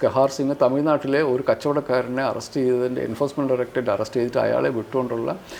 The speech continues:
ജസ്റ്റിസ് കെഹാർ സിംഗിൻ്റെ ഉത്തരവിൽ ഇത് പറഞ്ഞിട്ടുണ്ട്. അങ്ങനെ സുപ്രീം കോടതിയെ വ-, വരെ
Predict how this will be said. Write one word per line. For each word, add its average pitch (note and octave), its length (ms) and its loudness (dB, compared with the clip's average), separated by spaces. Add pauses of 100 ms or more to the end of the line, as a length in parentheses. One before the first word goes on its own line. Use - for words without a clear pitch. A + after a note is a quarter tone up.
(280)
ജസ്റ്റിസ് D3 340 -2
കെഹാർ C3+ 260 2
സിംഗിൻ്റെ C3+ 360 -2
ഉത്തരവിൽ C#3+ 580 -2
ഇത് D3+ 120 0
പറഞ്ഞിട്ടുണ്ട്. G3 500 4 (240)
അങ്ങനെ C#3+ 260 0
സുപ്രീം F#3 400 2
കോടതിയെ G3 320 4
വ-, C3+ 420 4
വരെ B2+ 200 2